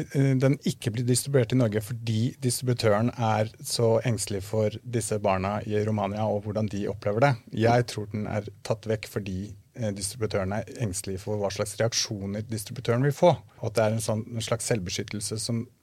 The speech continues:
handler om det, i stedet for å beskytte, eh, disse rumenske barna. For hvis det handlet om de rumenske barna, så kunne jeg kanskje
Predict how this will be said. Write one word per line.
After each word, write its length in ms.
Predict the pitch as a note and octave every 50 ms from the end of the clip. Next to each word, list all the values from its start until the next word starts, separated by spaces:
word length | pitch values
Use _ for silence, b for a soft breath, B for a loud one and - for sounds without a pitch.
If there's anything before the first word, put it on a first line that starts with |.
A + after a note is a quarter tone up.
| - - -
handler 260 | - - A#2+ G#2 G2+ A2+
om 100 | A#2 A2+
det, 260 | A2 A#2 B2+ C3 B2+
i 20 |
stedet 340 | A2+ - - G#2 F#2 F#2+ F#2+
for 140 | - A2 G#2
å 100 | G2+ F#2+
beskytte, 560 | - G#2 - - G2 G2 - - G2+ G2 F2+ - - -
eh, 100 | A2 G#2+ G#2+
disse 180 | G#2 F#2+ G2 G#2
rumenske 320 | G2 G2 G2 F2+ F2 -
barna. 220 | F#2 F#2+ E2+ D#2 - - B B B B B B
For 160 | - - C3+
hvis 160 | B2 C3 B2
det 140 | - D#3 C#3+
handlet 280 | C#3+ D3 A2 A2 A2 -
om 80 | A#2+
de 120 | A#2+ B2+ C3
rumenske 340 | C3 B2+ C3 A#2 G#2+ - C3+
barna, 160 | A#2+ B2 C#3
så 160 | C#3 - C#3
kunne 160 | - D3+ B2+
jeg 100 | B2 B2
kanskje 280 | - C3+ A#2 A#2 A#2+